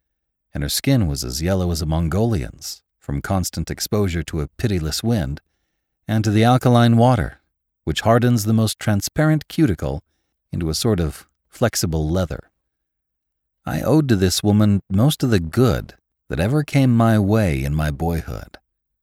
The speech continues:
and had a reverential affection for her. During the years when I was riding herd for my uncle,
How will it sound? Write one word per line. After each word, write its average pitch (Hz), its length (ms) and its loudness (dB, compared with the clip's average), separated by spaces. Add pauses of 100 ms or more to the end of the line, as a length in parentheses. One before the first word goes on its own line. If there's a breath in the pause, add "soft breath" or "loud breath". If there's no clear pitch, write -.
(180)
and 85 100 -2
had 101 140 2
a 87 60 0
reverential 143 640 2
affection 104 480 -2
for 64 200 -6
her. - 300 -12 (1300)
During 180 280 4
the 143 100 8
years 120 320 4
when 98 80 2
I 92 140 4
was 80 420 -2
riding 85 360 0
herd 101 300 -2
for - 120 -8
my 69 180 -2
uncle, 62 460 -4